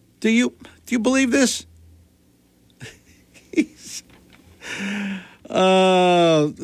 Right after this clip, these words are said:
I, I don't know if this is gonna pass, but he wants Congress, he called on Congress Thursday to approve one point six billion to combat fraud,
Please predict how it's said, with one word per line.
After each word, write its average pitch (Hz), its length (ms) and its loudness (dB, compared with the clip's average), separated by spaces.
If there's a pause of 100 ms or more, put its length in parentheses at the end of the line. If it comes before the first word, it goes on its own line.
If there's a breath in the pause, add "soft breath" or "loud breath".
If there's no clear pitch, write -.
(160)
I, 165 300 -4 (160)
I 160 40 4
don't 135 160 2
know 113 140 2
if 90 120 -6
this 104 280 -4
is 101 60 -8
gonna 101 200 -2
pass, 127 360 0
but 127 160 -4
he 131 80 0
wants 190 320 0
Congress, 151 560 -2
he 131 200 -6
called 196 360 0
on 151 140 0
Congress 139 480 -2
Thursday 82 680 -4 (800 soft breath)
to 147 140 2
approve 180 500 0
one 151 300 0 (440)
point 143 300 -4
six - 260 -6
billion 104 480 0 (360 soft breath)
to 127 140 -2
combat 151 580 0
fraud, 131 640 0